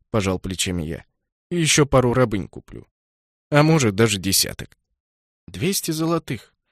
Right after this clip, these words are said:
Это же можно больше совсем не работать. Вот даже почти не соврал в этот раз.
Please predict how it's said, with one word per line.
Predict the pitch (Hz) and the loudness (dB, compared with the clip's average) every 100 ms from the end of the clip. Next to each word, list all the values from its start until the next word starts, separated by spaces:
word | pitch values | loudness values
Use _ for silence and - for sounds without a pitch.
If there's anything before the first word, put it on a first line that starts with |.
| _ - | _ -6
Это | 98 | -2
же | 117 | 2
можно | 131 160 139 131 | 4 4 2 2
больше | 135 139 143 | 2 0 2
совсем | - 135 - - 190 | 2 2 2 2 2
не | 190 | 2
работать. | 196 190 190 - - _ _ _ _ _ _ _ - | 2 2 0 -2 -12 _ _ _ _ _ _ _ -12
Вот | 160 | -6
даже | 120 131 127 | -2 -2 0
почти | 131 123 143 | 0 0 0
не | 123 | 0
соврал | - 131 120 90 | 2 2 2 -2
в | 80 | -4
этот | 69 - | -10 -12
раз. | 69 - | -10 -12